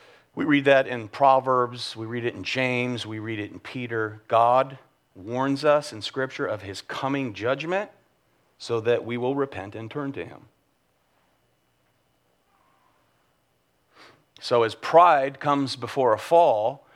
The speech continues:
humiliation must come before exaltation.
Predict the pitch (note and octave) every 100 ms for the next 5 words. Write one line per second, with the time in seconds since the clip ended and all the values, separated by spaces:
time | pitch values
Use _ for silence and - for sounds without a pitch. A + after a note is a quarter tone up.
0 | _ - D3 C#3+ C#3 C3 C#3+ F#3+ G#3+ B2+
1 | G#2 A#2 C#3+ _ _ _ A#2 B2+ C3+ -
2 | - C#3 C3 B2+ A#2+ - C3+ A#2+ G#2+ -
3 | _ _ _ _ B2 C3+ A#2 F#2 - F2+
4 | - -